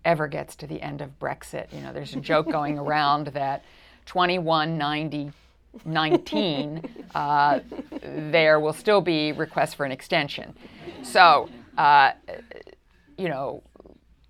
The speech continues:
Speaker 1: obviously Chancellor Merkel's time as leader of Germany is coming to a close. So there's a lot of uncertainty, but it won't stay that way forever. So we need our best, our most talented, to challenge the leaders that are there,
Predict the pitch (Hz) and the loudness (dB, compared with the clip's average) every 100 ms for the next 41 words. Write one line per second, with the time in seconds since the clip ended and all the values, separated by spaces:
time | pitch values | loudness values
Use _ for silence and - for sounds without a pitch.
0 | _ - 151 165 156 160 151 170 151 - | _ -2 0 -2 -4 -6 -10 -10 -10 -10
1 | 151 151 151 - 156 151 147 - - 147 | -6 -4 -4 -6 -10 -10 -12 -18 -14 -12
2 | 143 139 143 147 151 151 156 156 143 165 | -10 -12 -12 -12 -12 -8 -6 -6 -6 -6
3 | 160 160 147 143 135 143 - 147 135 135 | -4 -6 -8 -10 -10 -10 -12 -14 -12 -14
4 | - - - - - - 208 254 254 247 | -14 -14 -12 -10 -10 -8 -2 0 0 2
5 | 247 247 233 202 180 - 180 175 165 175 | 2 2 2 -2 -4 -8 -8 -8 -12 -12
6 | - - - 196 196 208 202 - 196 196 | -14 -20 -4 -2 0 -2 -4 -6 -2 0
7 | 190 180 - 180 170 165 - 160 226 - | 0 -4 -4 -6 -6 -6 -4 -4 -6 -12
8 | _ - - - 220 214 226 233 247 240 | _ -20 -20 -4 -2 0 -2 -2 -2 -2
9 | 220 - 156 147 - _ _ _ _ _ | -6 -6 -6 -6 -10 _ _ _ _ _
10 | _ 240 208 - - - _ - 170 180 | _ -8 -6 -8 -18 -20 _ -12 -10 -8
11 | 190 220 226 - - 185 190 175 - - | -2 -2 -2 -10 -8 -6 -6 -10 -14 -14
12 | - _ _ _ _ _ 226 214 - 214 | -16 _ _ _ _ _ -10 -8 -6 -4
13 | 269 247 170 147 147 147 143 139 - 139 | -4 -4 -8 -10 -8 -8 -10 -12 -14 -12
14 | 139 143 - - | -12 -14 -14 -16